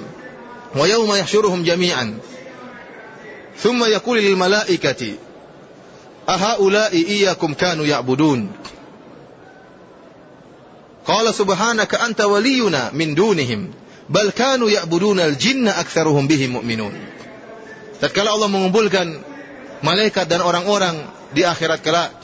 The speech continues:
maka Allah bertanya, Wahai malaikat, "Apakah ini orang-orang yang dulu menyembah kalian di dunia?" Malaikat berlepas diri. "Maha suci engkau, ya Allah. Engkaulah wali kami, bukan mereka. Bal kanu ya'budunal jin, mereka dulu nyembah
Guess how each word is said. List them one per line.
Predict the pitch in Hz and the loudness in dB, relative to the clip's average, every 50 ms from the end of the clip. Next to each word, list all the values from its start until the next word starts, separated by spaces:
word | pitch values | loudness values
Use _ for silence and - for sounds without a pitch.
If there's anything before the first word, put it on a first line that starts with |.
| - - | -14 -8
maka | - 160 151 - 185 | -6 -4 -2 0 0
Allah | 208 208 180 | 2 0 0
bertanya, | 160 156 143 170 170 160 151 143 | 0 -2 0 0 0 0 2 2
Wahai | 180 233 233 208 190 170 | 2 2 2 2 0 0
malaikat, | 151 143 151 160 160 - 117 107 - - - - - - - - - - - - - - - - - - - - - - | 0 0 0 0 0 -2 -6 -8 -8 -16 -20 -20 -20 -20 -20 -20 -20 -20 -20 -20 -20 -20 -20 -20 -20 -20 -14 -6 -2 0
"Apakah | 247 214 262 320 339 - 285 277 285 | 0 2 0 0 0 2 2 2 2
ini | 302 302 277 | 2 2 2
orang-orang | 262 254 254 247 269 277 269 262 | 2 2 2 2 2 2 2 2
yang | 254 247 240 226 | 2 2 2 4
dulu | 254 277 262 | 4 4 4
menyembah | 226 226 220 220 214 208 190 - | 4 4 2 2 2 2 2 2
kalian | 196 180 196 208 196 175 | 2 0 2 2 2 2
di | 160 151 | 2 2
dunia?" | 139 131 123 120 113 113 113 131 - - - - - - - - - - - - - - - - - - - | 2 2 0 0 -2 -2 -2 -4 -8 -12 -16 -18 -20 -20 -20 -18 -18 -18 -18 -20 -20 -20 -20 -18 -18 -14 -6
Malaikat | - 143 185 247 269 302 294 240 | -2 0 2 2 2 0 0 0
berlepas | 269 285 285 - 285 233 | 0 0 2 0 0 0
diri. | 190 311 349 339 302 247 208 - - - - - - - - - - - | 2 2 2 2 2 0 -4 -6 -12 -16 -16 -18 -18 -18 -18 -14 -6 -2
"Maha | - - 302 294 277 | 0 2 2 2 2
suci | 339 339 - 330 302 | 2 2 2 0 0
engkau, | 311 262 320 320 311 311 | 0 0 2 2 2 2
ya | 294 269 277 | 2 0 0
Allah. | 277 277 277 254 214 - - - - - - - - | 0 0 -2 -2 -4 -8 -16 -20 -18 -16 -10 -4 -4
Engkaulah | 262 220 320 320 330 320 311 285 | -2 0 2 2 2 2 2 2
wali | 294 294 294 285 277 | 2 2 2 2 2
kami, | 277 302 302 294 285 254 | 2 0 -2 -2 -4 -4
bukan | 233 - 277 277 277 | -2 0 0 0 0
mereka. | 277 285 277 269 269 247 - - - - - - - - | 2 0 0 0 -2 -4 -8 -8 -10 -16 -18 -18 -14 -6
Bal | - 185 294 302 302 | -2 0 0 0 2
kanu | - 320 349 370 359 359 349 | 0 0 2 2 2 2 2
ya'budunal | 330 311 285 254 311 311 311 311 302 302 294 247 | 4 2 2 2 2 2 4 4 2 2 2 2
jin, | 214 320 330 285 | 0 0 0 0
mereka | 294 294 302 302 294 277 | 0 0 0 0 0 2
dulu | 302 311 285 | 2 4 2
nyembah | 285 269 262 254 254 247 | 2 2 2 0 0 0